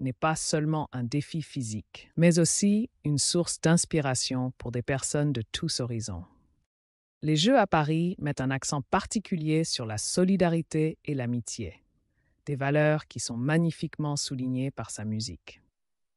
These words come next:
L'intégration de ses compositions dans l'ambiance de l'événement olympique crée une symbiose entre l'art et le sport,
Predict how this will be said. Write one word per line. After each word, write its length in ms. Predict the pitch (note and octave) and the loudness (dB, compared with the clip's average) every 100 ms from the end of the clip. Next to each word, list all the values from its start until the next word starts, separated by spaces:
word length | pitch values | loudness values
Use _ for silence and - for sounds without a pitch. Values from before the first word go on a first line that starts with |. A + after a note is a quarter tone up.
| _ _ _ _ D#3+ | _ _ _ _ 2
L'intégration 760 | F3 G#3 G3+ F3 F3 - G#3+ | 4 6 4 4 2 4 4
de 120 | F#3+ | 4
ses 160 | C#3+ C#3 | 0 -2
compositions 720 | D#3 C#3+ D3 C#3+ C3+ - F3+ | -2 -2 -2 -2 -2 0 0
dans 100 | D#3+ | 2
l'ambiance 480 | C3 C3 C#3+ D3+ D#3 | 0 0 0 0 0
de 80 | C3+ | 0
l'événement 560 | B2 B2 C3+ C#3 C3+ - | 0 0 0 0 -2 -4
olympique 680 | C#3 A#2+ A#2 D#3 F3 - - - _ - | -4 -4 -4 -6 -6 -10 -20 -20 _ -2
crée 180 | D#3+ | 0
une 140 | D3+ C3+ | 2 0
symbiose 880 | - F#3+ F#3+ D#3 D#3 D#3 E3 E3 - - | 2 4 6 6 4 4 2 -2 -6 -10
entre 260 | B2 - | -10 -8
l'art 440 | A#2+ B2+ C#3+ D#3+ F#3+ | -2 2 2 2 -2
et 80 | C3 | -6
le 100 | A#2 | -6
sport, 560 | - - G#2 F2 - | -6 -8 -8 -10 -18